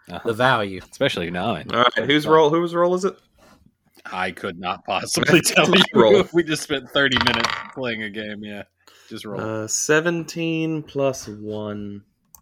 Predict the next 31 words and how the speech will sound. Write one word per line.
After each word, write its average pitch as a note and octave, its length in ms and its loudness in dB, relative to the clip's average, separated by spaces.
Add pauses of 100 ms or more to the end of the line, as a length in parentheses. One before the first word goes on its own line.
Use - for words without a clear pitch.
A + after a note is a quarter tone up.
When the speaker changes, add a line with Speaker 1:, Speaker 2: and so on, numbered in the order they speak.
(1160)
Speaker 3:
<laughs> - 80 -20 (1200)
Bobby D#3 640 4
Bonilla. C#3 760 2 (960)
Speaker 2:
Fuck. - 680 0
Speaker 1:
Oh, A#2+ 560 -2
Speaker 2:
Bobby C#3 320 4
Speaker 1:
yeah. F3+ 60 -2
Speaker 2:
Bonilla. E3 760 6
Speaker 1:
Bobby C3 460 0
Speaker 3:
Nope, F3+ 240 10 (100)
Bobby G#3 260 8
Speaker 1:
Bonilla. A3+ 280 6 (360)
Speaker 3:
Bonilla. - 0 - (300)
Bobby A3 160 4
Bonilla. G#3+ 720 4 (400)
Speaker 1:
All B2 60 -10
right, C3+ 560 0
hang A#2 260 -8
on. G2+ 160 -8
Do G#2 60 -6
you A#2+ 80 -2
wanna B2 140 -2
do B2 140 -4
this B2+ 220 -6
one, B2 340 -4
uh, A#2+ 240 -2
Trey? A#2 300 -2
You G#2+ 80 -4
want F#2+ 120 -10
me E2+ 80 -14
to? E2 160 -16